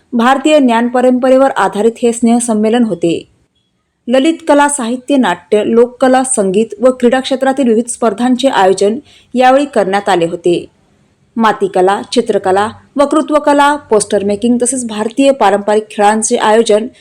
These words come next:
यावेळेस करण्यात आले होते. यासोबतच गीत संगीत कार्यक्रम, आनंद मेळावा व भारतीय ज्ञान परंपरा आधारित देखावे विशेष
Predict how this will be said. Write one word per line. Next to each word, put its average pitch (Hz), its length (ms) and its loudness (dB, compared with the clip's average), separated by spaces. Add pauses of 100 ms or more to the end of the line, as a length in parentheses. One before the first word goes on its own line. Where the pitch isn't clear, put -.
(200)
यावेळेस 269 560 2
करण्यात 196 360 0
आले 175 180 0
होते. 170 460 -2 (500)
यासोबतच 233 680 0
गीत 240 360 0
संगीत 269 340 2 (120)
कार्यक्रम, 208 400 0 (100)
आनंद 208 360 -4
मेळावा 208 460 2 (380)
व 269 120 2
भारतीय 254 540 2
ज्ञान 240 320 0
परंपरा 254 480 0
आधारित 196 440 0
देखावे 226 540 0
विशेष 226 320 -2